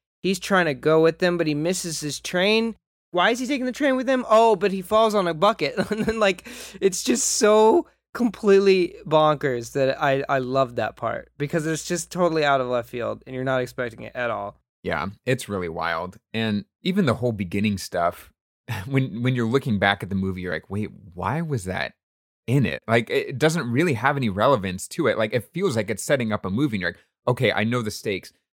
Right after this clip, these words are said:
Speaker 2: And then as soon as they get off that train, like, none of that matters, aside from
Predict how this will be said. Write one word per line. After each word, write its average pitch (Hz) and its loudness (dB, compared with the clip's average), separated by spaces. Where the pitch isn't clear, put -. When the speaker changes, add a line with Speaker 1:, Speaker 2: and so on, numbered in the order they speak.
Speaker 2:
And 131 4
then 123 2
as 117 -6
soon 180 -2
as 135 2
they 120 0
get 107 -2
off 95 0
that 95 -6
train, 90 -10
like, 95 -6
none 120 2
of 92 -4
that 92 -6
matters, - -16
aside 104 -2
from 95 -4